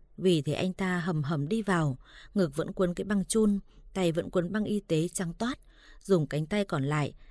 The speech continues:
anh ta túm cổ áo chị đứng dậy: "Con này, mày vừa nói gì? Mày bảo ai ghen bóng ghen gió hả?" Nghĩa tát tới tấp vào mặt vợ. Bà mẹ chồng gào lên: "Thằng mất dạy, đồ vũ phu!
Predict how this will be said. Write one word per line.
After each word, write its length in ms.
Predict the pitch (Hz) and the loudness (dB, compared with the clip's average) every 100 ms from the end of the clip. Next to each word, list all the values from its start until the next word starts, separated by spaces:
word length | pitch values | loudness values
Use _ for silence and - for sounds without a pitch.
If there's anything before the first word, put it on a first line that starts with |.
| - | -4
anh 200 | 190 165 | -2 0
ta 280 | 180 175 170 | 0 0 0
túm 200 | 180 165 | 0 0
cổ 140 | 233 190 | 0 -2
áo 220 | 139 151 | 0 -2
chị 240 | - 214 - | -2 -4 -2
đứng 180 | 165 185 | -4 0
dậy: 300 | 240 180 - - - - - - - | 2 0 -2 -14 -20 -20 -20 -20 -4
"Con 220 | - 180 | 2 4
này, 280 | 170 160 135 - - | 4 4 2 -2 -10
mày 160 | - 185 | 2 4
vừa 120 | 170 | 4
nói 200 | 165 165 | 4 4
gì? 300 | 214 214 147 - - - - | 4 4 4 -2 -18 -20 -6
Mày 220 | 160 165 | 0 2
bảo 180 | 165 135 | 2 2
ai 240 | - 196 | 2 2
ghen 240 | 190 220 190 | 2 4 4
bóng 160 | 185 | 4
ghen 180 | 233 240 | 2 2
gió 140 | 190 | 2
hả?" 340 | 214 269 175 - - - - - - _ - | 4 4 4 0 -14 -20 -20 -20 -20 _ -4
Nghĩa 200 | 175 143 | 0 2
tát 280 | - 220 - | 0 -4 -2
tới 160 | 147 | -2
tấp 140 | 165 262 | 0 -2
vào 100 | 226 | -2
mặt 180 | 170 147 | -2 -4
vợ. 240 | - 156 135 - - - - | -2 -2 -2 -10 -20 -20 -4
Bà 180 | 185 156 | 0 0
mẹ 180 | 151 | 0
chồng 280 | - 185 147 | 0 0 0
gào 220 | 147 165 | -2 -4
lên: 300 | 139 190 202 170 - - - - - - - | 2 4 4 0 -8 -16 -18 -20 -20 -20 -6
"Thằng 260 | 185 147 139 | -2 0 0
mất 100 | - | 0
dạy, 300 | 214 202 - - - - | 4 4 2 -6 -14 4
đồ 200 | 196 156 | 4 6
vũ 240 | 151 277 | 6 4
phu! 340 | - 254 254 | 6 6 6